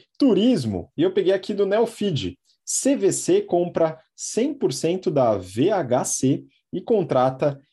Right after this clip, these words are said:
ex-C F O do Nubank. Opa, tem bastante sigla aqui. Então, eu queria chamar a Mayara aqui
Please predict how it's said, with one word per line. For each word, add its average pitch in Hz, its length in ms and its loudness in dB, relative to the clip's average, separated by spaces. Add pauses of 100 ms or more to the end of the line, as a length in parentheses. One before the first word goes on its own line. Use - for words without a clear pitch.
(140)
ex-C 214 800 0
F 202 240 -4
O 135 260 2 (180)
do 135 200 0
Nubank. 135 600 0
Opa, 185 240 0
tem 139 220 -4
bastante - 340 -2
sigla 139 360 0
aqui. 170 320 -2 (220)
Então, 160 160 2
eu 240 40 2
queria 165 480 4
chamar 147 320 2
a 156 40 2
Mayara 139 520 4
aqui 127 300 -4